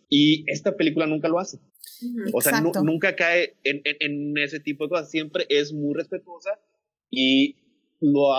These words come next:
Speaker 1: lo, lo realiza, lo tra-, lo pone en la pantalla como por alguien que sabe cómo hacerlo. Y, y sí, o sea, y eventualmente, y, y lo, lo tiene que mezclar con,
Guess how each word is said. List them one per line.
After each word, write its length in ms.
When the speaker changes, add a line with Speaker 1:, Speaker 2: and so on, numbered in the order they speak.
Speaker 1:
lo, 540
lo 200
realiza, 520
lo 240
tra-, 160
lo 300
pone 200
en 60
la 120
pantalla 460
como 240
por 160
alguien 200
que 140
sabe 380
cómo 240
hacerlo. 340
Y, 300
y 120
sí, 100
o 40
sea, 240
y 200
eventualmente, 580
y, 380
y 80
lo, 240
lo 180
tiene 240
que 80
mezclar 380
con, 320